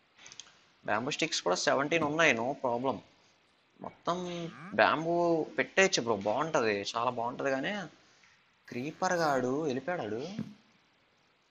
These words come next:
Guys, maybe లేదు, లేదు, లేదు, అక్కడ ఉన్నాడు, అక్కడ ఉన్నాడు, అక్కడ ఉన్నాడు creeper.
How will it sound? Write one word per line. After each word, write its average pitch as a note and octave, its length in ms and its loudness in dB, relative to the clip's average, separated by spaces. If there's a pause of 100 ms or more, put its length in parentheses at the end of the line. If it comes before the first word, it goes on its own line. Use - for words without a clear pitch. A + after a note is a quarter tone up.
(1000)
Guys, F3+ 260 -6
maybe E3+ 220 -6 (600)
లేదు, A#2+ 200 0
లేదు, G#2+ 200 2
లేదు, G2+ 180 0
అక్కడ C3 220 -2
ఉన్నాడు, G#2 200 -6
అక్కడ G#2+ 200 -6
ఉన్నాడు, F#2 200 -4
అక్కడ F#2+ 200 -6
ఉన్నాడు F#2+ 200 -10
creeper. F#2 340 -8